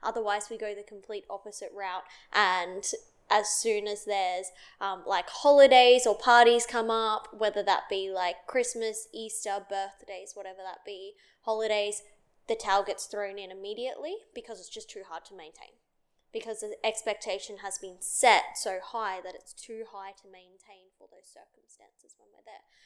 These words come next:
So what we want to chat about today is how to be social without being seen as a food police or someone who's going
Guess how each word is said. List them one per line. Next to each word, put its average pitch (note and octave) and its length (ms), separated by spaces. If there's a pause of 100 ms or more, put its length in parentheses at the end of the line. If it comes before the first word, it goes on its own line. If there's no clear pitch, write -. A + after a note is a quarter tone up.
(120)
So A#3+ 160
what A#3+ 180
we C4 60
want C4 160
to A#3+ 60
chat A#3 200
about G#3 240
today G#3+ 340 (240)
is G#3+ 200
how A3 420
to E4+ 200
be C4 140
social F#3+ 640 (220)
without G3 380
being G3+ 240
seen F#3+ 240
as F#3 140
a F#3+ 40
food F#3+ 340
police F#3+ 280
or G3 60
someone F#3+ 320 (100)
who's F3 140
going F3 300